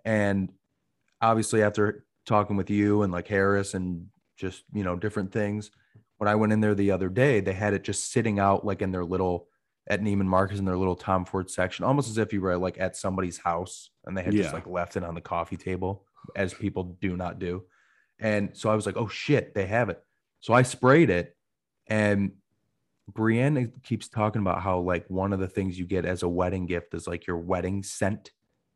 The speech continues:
Speaker 1: for the
Speaker 2: Yeah.
Speaker 1: bride. So I was like, "You can do that shit for me too with this,
Speaker 2: Mm.
Speaker 1: if I don't already have it nine months ahead of time." But I loved it, dude.
Speaker 2: It's
Speaker 1: But
Speaker 2: great.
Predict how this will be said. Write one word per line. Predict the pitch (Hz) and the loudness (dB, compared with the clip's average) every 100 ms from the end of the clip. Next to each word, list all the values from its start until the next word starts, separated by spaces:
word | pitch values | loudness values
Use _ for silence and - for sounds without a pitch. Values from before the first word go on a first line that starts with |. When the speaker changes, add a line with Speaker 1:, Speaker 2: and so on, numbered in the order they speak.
| - | -6
Speaker 1:
for | 107 | 0
the | 104 | 2
Speaker 2:
Yeah. | 78 | 4
Speaker 1:
bride. | 98 90 90 104 127 - _ _ _ _ _ | 4 6 6 6 2 -4 _ _ _ _ _
So | - 113 98 92 | -2 2 2 0
I | 107 | -2
was | 107 | -2
like, | 104 92 | -4 -4
"You | 101 110 110 110 - | -2 0 0 -4 -6
can | 110 104 | -4 2
do | 107 | 4
that | 101 95 | 4 2
shit | - 101 92 _ - | 0 -2 -2 _ -4
for | 98 | 0
me | 101 131 92 | 2 2 2
too | - 123 98 | 0 2 2
with | 85 85 - | 0 -2 2
this, | 107 - - - | 0 0 -12 -18
Speaker 2:
Mm. | - - 131 123 | -18 -12 -8 -4
Speaker 1:
if | 120 - | -2 0
I | 107 | 0
don't | 101 98 | 2 2
already | 92 92 90 87 | 2 2 0 0
have | 98 92 | 2 2
it | 87 - _ _ _ _ _ _ _ _ | 2 -4 _ _ _ _ _ _ _ _
nine | 95 90 90 87 | -4 -2 -2 -4
months | 85 85 85 | -6 -8 -6
ahead | 98 | -4
of | 92 | -4
time." | - 80 78 - _ _ _ _ _ - | -6 -12 -14 -20 _ _ _ _ _ 2
But | 101 87 - _ _ _ - | 2 2 -4 _ _ _ -4
I | 117 | -2
loved | 95 98 - | 0 -2 -4
it, | - | -16
dude. | - - - _ _ _ _ - | -16 -16 -16 _ _ _ _ -6
Speaker 2:
It's | 120 107 | 0 4
Speaker 1:
But | 101 | 6
Speaker 2:
great. | 123 87 | 4 2